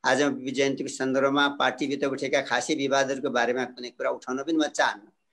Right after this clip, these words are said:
तर यति कुरा भने म आज सभापतिको सामुन्नेमा बोलिराखेको हुँदा र अरू पदाधिकारी र पार्टीका बडो जिम्मेदार साथीहरूको उपस्थितिमा बोलिराखेको हुँदा मैले के कुरा भन्न आवश्यक छ भने पार्टीको केन्द्र कार्य समितिको बैठक बोलाएर हामी एउटा जीवन्त छलफल गरौँ।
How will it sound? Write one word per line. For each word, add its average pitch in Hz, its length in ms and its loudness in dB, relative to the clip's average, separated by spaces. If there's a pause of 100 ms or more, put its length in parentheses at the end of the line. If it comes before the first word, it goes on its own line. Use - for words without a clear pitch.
(380)
तर 160 100 4
यति 180 180 4
कुरा 180 240 6
भने 170 200 2
म 165 80 0
आज 151 260 2
सभापतिको 151 1040 -4
सामुन्नेमा 139 560 -8
बोलिराखेको 131 600 -8
हुँदा 123 220 -4 (100)
र 120 40 -6
अरू 127 260 -6 (400)
पदाधिकारी 139 640 2
र 147 120 4
पार्टीका 131 420 -2
बडो 143 140 -4
जिम्मेदार 131 440 0
साथीहरूको 120 520 -4
उपस्थितिमा 139 560 -2
बोलिराखेको 117 560 0
हुँदा 113 260 -2 (440)
मैले 156 180 8
के 196 180 6
कुरा 180 220 8
भन्न 151 200 4
आवश्यक 139 420 0
छ - 120 -12
भने 120 400 -8 (460)
पार्टीको 175 560 0
केन्द्र 160 260 2
कार्य 156 260 2
समितिको 151 480 -6
बैठक 135 380 -4
बोलाएर 131 380 0
हामी 120 200 -4
एउटा 123 120 -4
जीवन्त 143 460 -4
छलफल 123 340 -6
गरौँ। 120 280 -2